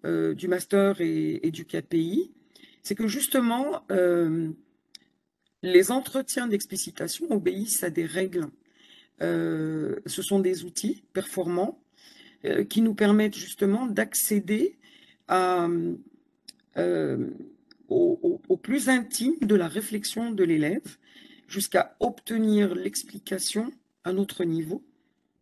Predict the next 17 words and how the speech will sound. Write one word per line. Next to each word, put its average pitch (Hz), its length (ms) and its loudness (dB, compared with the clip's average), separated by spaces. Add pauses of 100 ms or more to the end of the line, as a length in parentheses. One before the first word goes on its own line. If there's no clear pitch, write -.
(400)
de 180 80 10
l'obstacle 220 640 2
qui 196 140 -6
l'a 170 220 -2
empêché 226 560 -2
justement 202 460 0
de, 170 440 -2
d'arriver 180 340 -4
à 202 80 -2
la 160 100 -2
compréhension. - 720 -8 (640)
Et 170 60 0
du 185 140 -2
coup, 302 260 2
on 202 120 4
peut, 247 460 -6 (500)
euh, 175 760 0